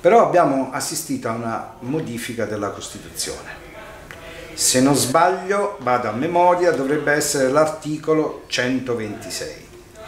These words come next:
E quest-, la modifica di questo articolo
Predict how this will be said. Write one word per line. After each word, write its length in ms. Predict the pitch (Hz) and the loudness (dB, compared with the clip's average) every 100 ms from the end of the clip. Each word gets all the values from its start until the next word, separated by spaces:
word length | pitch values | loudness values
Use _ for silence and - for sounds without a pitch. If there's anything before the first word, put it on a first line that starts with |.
| - - - - - - | -14 -14 -14 -16 -16 2
E 360 | 180 143 - | 4 4 0
quest-, 300 | - 214 208 | 2 4 4
la 120 | 160 202 | 4 4
modifica 480 | 160 151 - 104 | 4 4 0 -4
di 160 | 98 101 | -8 -6
questo 280 | 131 123 110 | -4 -4 -4
articolo 720 | - 110 104 - 117 - - | -6 -8 -10 -6 -6 -6 -8